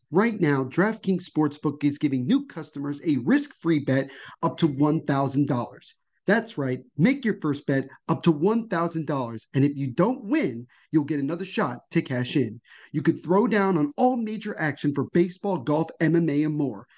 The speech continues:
Plus, with same-game parlays, spreads, money lines, over-unders, and props, your betting options feel endless. And with baseball season right around the corner, you already know there's gonna be tons of opportunities,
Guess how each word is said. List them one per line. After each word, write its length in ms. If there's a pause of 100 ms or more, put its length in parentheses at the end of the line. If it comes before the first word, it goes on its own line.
(200)
Plus, 360
with 140
same-game 520
parlays, 580
spreads, 460 (100)
money 320
lines, 320 (100)
over-unders, 520 (120)
and 240
props, 360 (260)
your 220
betting 300
options 480 (340)
feel 440 (160)
endless. 500
And 100
with 180
baseball 460
season 540
right 180
around 360
the 80
corner, 420 (300)
you 180
already 300
know 160
there's 200
gonna 160
be 200
tons 420
of 80
opportunities, 800